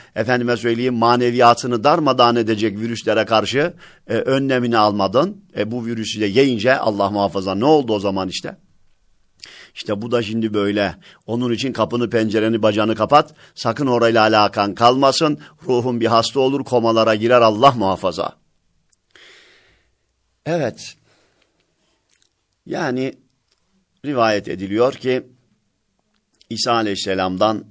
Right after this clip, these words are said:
efendim takriben üç buçuk asır kadar sonra, yani üç yüz elli yıl kadar sonra Roma İmparatoru, tabi o zaman güneşe tapanlar da çokmuş.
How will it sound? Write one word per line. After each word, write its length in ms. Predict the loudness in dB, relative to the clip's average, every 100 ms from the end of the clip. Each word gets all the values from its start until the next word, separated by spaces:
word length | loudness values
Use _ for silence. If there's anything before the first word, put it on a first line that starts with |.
| -8
efendim 340 | -4 -2 -2
takriben 600 | -2 -2 -4 -4 -4 -4
üç 220 | -10 -12 -14
buçuk 240 | -14 -6
asır 260 | -6 -6 -8
kadar 320 | -4 -2 -4
sonra, 460 | -4 -8 -8 -12 -14 -8
yani 220 | -6 -6
üç 160 | -8
yüz 100 | -8
elli 200 | -6 -4
yıl 120 | -6 -6
kadar 300 | -6 -4 -6
sonra 440 | -2 0 0 -2 _ _ _ -20 -20 -20 _ _
Roma 260 | -4 0 0
İmparatoru, 840 | -2 0 0 0 -2 -2 -2 -4 -8
tabi 180 | -6 -6
o 80 |
zaman 260 | -6 -6 -6
güneşe 320 | -4 -4 -4
tapanlar 540 | -6 -4 -2 0 0 -2
da 100 | -6
çokmuş. 500 | -8 -8 -10 -10